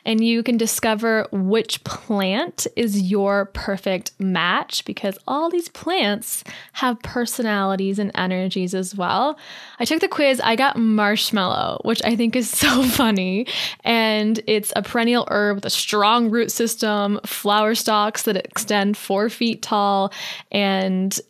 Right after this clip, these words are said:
it's all about being the ultimate caretaker, and I find that I definitely apply that to my skin routine as well. So Blissoma blends whole herbs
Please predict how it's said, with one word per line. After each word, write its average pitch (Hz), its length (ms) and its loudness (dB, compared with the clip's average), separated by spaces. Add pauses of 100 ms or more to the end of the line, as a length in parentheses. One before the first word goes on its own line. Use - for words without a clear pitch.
(120)
it's 202 140 -4
all 202 120 2
about 202 300 0
being 185 340 0
the 185 220 -4
ultimate - 500 -4
caretaker, 240 1000 -2
and 208 140 -2
I 208 160 0
find 196 460 0
that 185 260 -2
I 214 120 -2
definitely 269 720 -2
apply 220 360 -2
that 214 280 -2
to 214 100 -4
my 208 160 0
skin 196 640 -2
routine 185 540 -2
as 190 220 -8
well. - 440 -2 (480)
So 269 120 -2
Blissoma 277 840 2
blends 208 640 2 (180)
whole 233 480 0
herbs 262 600 0